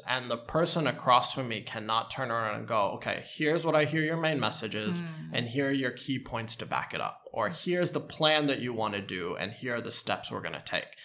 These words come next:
Speaker 1: If they can't do that,
Speaker 2: Mm.
Speaker 1: that means that probably what you said was not easy to follow or not clear enough for them.
Speaker 2: 嗯。所以当一个人他可能做一个presentation，或者他可能讲话讲一分钟好了，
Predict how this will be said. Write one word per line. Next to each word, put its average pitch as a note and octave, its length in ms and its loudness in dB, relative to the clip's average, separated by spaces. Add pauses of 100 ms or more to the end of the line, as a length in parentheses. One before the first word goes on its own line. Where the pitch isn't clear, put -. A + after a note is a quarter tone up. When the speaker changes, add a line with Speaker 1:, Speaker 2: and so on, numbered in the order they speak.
(280)
Speaker 1:
If B2 220 0
they F3+ 180 6
can't D3 560 0
do G3+ 360 2
that, - 580 -6 (100)
Speaker 2:
Mm. E3+ 180 -10
Speaker 1:
that B2 220 4
means C3+ 840 2
that A#2 260 -4
probably D3+ 800 4
what B2 400 2
you G2+ 120 -4
said A2+ 720 2
was G#2 200 -6
not B2 300 -2 (100)
easy C3+ 440 -2
to G#2+ 120 -6
follow A2+ 440 2
or B2 160 -2
not A#2+ 280 -2
clear D3 440 0
enough F#2+ 280 -4
for - 180 -6
them. G3+ 160 0
Speaker 2:
嗯。 - 280 -6 (340)
所 C4+ 120 6
以 A#3 120 10
当 C4 260 8
一 - 20 2
个 B3 120 6
人 E3+ 200 8
他 F3+ 140 4
可 F3+ 140 0
能 D#3+ 80 -2
做 F3 160 2
一 - 20 0
个 D3+ 100 -2
presentation， C3+ 840 -4
或 - 120 0
者 A3 140 2
他 G#3 100 8
可 G3+ 120 0
能 D3+ 100 -4
讲 C#3 160 0
话 D#3+ 100 0
讲 D#3 160 0
一 D#3+ 80 -2
分 D3 240 -4
钟 C#3 220 -4
好 - 220 -4
了， - 160 -8